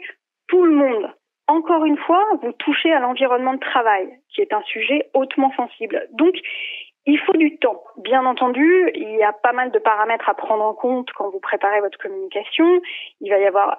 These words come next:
le nombre de collaborateurs qui déménagent, l'éloignement entre les deux sites, le calendrier social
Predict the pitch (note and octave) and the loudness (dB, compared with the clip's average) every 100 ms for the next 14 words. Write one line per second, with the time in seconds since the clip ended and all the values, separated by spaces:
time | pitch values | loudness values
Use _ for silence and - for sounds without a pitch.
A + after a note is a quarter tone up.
0 | - G#3 G#3 G#3+ G3+ G3 G3 - G#3+ G#3+ | -6 -4 -4 -4 -4 -6 -8 0 2 4
1 | G#3 G3+ G3 G#3 G3+ - - F#3+ F3+ F3+ | 2 2 2 2 0 -2 -10 -12 -10 -8
2 | A3+ C#4 D#4+ F4 E4 A#3+ G#3+ A3 A3 A3 | 0 2 4 4 2 0 2 2 2 2
3 | A3 A3 A3 A3 G3 - F3+ F3+ G#3+ A3+ | -2 -2 -2 -2 -6 -6 -8 -4 -4 -6
4 | - E4+ F4 E4+ C4 - - - - A3 | 0 2 4 2 -4 -4 -12 -14 -12 -4
5 | A#3+ B3 A3 A3 A3+ A#3 A#3 - B3+ - | 0 0 0 -2 -2 -2 -2 -2 -4 -2
6 | - C4 B3 G3 | 0 0 0 -4